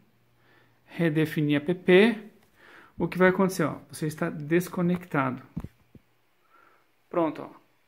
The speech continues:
vai aparecer o fazer login. Então, você conecta na sua conta no hotel,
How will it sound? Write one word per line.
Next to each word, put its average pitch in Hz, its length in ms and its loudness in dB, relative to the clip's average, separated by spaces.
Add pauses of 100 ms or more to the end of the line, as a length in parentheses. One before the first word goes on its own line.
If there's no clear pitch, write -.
vai 143 180 -2
aparecer 160 480 -2
o 160 60 0
fazer 156 320 0
login. 151 300 -4
Então, 127 220 -8
você 139 460 -2 (640)
conecta 151 680 0
na 143 200 -2
sua 139 200 -6
conta 139 560 -4 (1300)
no 135 160 -2
hotel, 160 580 0